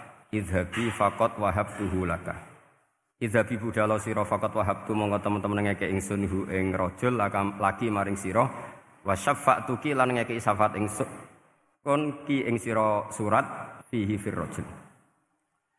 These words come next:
Terus niki kula terangaken nggih. Eh, tentu masyhur sekali nggih di antara yang difahami semua ulama bahwa Quran itu bisa mensyafaati nggih. Masyhur sekali bahwa Quran itu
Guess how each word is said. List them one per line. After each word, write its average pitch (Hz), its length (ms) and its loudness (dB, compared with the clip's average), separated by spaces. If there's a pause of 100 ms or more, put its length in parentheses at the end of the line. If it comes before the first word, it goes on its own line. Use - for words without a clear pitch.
(160)
Terus 104 240 0
niki 113 400 2
kula 107 160 2
terangaken 104 480 0
nggih. 107 160 -2 (1400)
Eh, 113 240 4
tentu 113 320 0
masyhur 117 480 2
sekali 101 400 2
nggih 113 240 0
di 113 160 -2
antara 101 640 2
yang 98 240 -2
difahami 98 640 0
semua 98 400 0
ulama 95 400 0 (800)
bahwa 104 400 2
Quran 107 400 2
itu 107 240 -2
bisa 104 320 0
mensyafaati 98 840 0 (200)
nggih. 113 120 6 (200)
Masyhur 104 400 0
sekali 104 480 0
bahwa 101 240 0
Quran 107 320 0
itu 143 80 -4